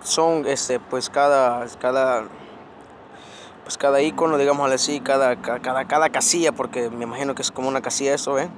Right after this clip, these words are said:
Casilla, casilla de chat, casilla de estado y casilla de llamadas y casilla de fotos. Así es que, eh, para no ser más largo el video, espero que, eh, les sirva de mucho, y porque yo sé que hay personas de que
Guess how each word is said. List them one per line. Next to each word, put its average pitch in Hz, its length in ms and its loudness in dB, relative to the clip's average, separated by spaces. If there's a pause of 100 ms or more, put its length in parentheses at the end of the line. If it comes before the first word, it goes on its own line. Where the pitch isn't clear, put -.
Casilla, 131 420 -4
casilla 131 280 -2
de 123 80 0
chat, 160 380 2
casilla 131 280 0
de 123 60 2
estado 165 460 4
y 123 60 -2
casilla 123 300 -4
de 120 120 0
llamadas 165 460 2 (320)
y 156 80 -4
casilla 120 340 -4
de 165 80 -12
fotos. - 520 -6 (420)
Así 131 220 0
es 156 100 0
que, 185 320 2
eh, 131 420 2
para 127 160 0
no 143 120 0
ser 175 100 2
más 165 100 2
largo 160 180 4
el 151 40 2
video, 196 440 4
espero 180 500 0
que, 185 280 2 (800)
eh, 147 140 4
les 139 120 0
sirva 156 240 2
de 147 80 4
mucho, 202 420 2
y 180 200 0
porque 156 500 2
yo 160 80 0
sé 196 160 2
que 208 100 2
hay 196 40 -2
personas 190 420 4
de 160 140 2
que 127 340 2